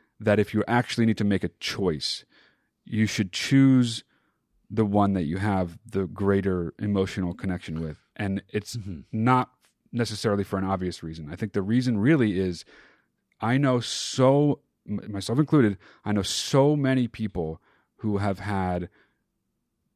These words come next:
Speaker 1: somewhere around two-year relationships many times throughout the course of their life. Then that relationship ends. And the reason that happens,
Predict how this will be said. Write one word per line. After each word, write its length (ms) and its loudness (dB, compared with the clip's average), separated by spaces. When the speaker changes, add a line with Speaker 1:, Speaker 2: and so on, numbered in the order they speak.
Speaker 1:
somewhere 420 4
around 240 2
two-year 260 0
relationships 720 -4
many 300 2
times 300 -2
throughout 160 -6
the 60 -12
course 220 -12
of 120 -16
their 120 -10
life. 220 -16
Then 160 -2
that 120 -2
relationship 460 -6
ends. 380 -14
And 100 -10
the 40 -8
reason 360 2
that 140 2
happens, 600 -2